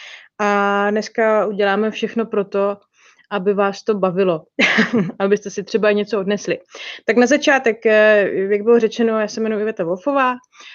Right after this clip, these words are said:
v Grey Cortexu jsem asi rok a tři čtvrtě. No a ve zkratce, co mě sem přivedlo, bylo to, že já jsem v podstatě měla, eh, takovou, takový sen, jakoby pracovat ve společnosti, která se jednak o zaměstnance stará, ale zároveň taky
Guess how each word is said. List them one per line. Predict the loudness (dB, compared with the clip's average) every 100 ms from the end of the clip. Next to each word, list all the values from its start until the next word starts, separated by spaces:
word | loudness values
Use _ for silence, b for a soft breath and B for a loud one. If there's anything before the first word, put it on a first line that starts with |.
| B
v | 0
Grey | 0
Cortexu | 0 0 -2 -2 0 2 2
jsem | -2 -4 -4 -8
asi | -12 -4 -2
rok | -2 -6
a |
tři | -6 -4
čtvrtě. | -4 -6 -2 0 0 -4 _ b b b _
No | -4 -4
a | -4 _ -6
ve | -2 -2
zkratce, | 0 0 0 -2 -2 -2
co | 0 -2
mě | 0
sem | -2 -4
přivedlo, | -2 -2 0 0 0 -2 -6 -4
bylo | 0 0
to, | 2 0
že | 2
já | 2 2
jsem | 0 2 2
v | 0
podstatě | -6 -4 -2 0 2
měla, | 2 0 0 -4 _ B B B B B _ -2
eh, | 2 4 4 2 -2 -2
takovou, | -2 0 0 4 4 4 0
takový | -4 -2 -2
sen, | 2 2 4 2
jakoby | 0 0 0
pracovat | 0 0 2
ve | 0
společnosti, | 0 -2 0 -2 -4 -10
která | -4 0 0 -2
se | -2
jednak | -2 -2 -4
o | -2
zaměstnance | -2 -2 -4 -6 -6 -10
stará, | -4 -2 0 -4
ale | -4 -4 -2
zároveň | -2 -2 0 -2
taky | -2 -4 0 0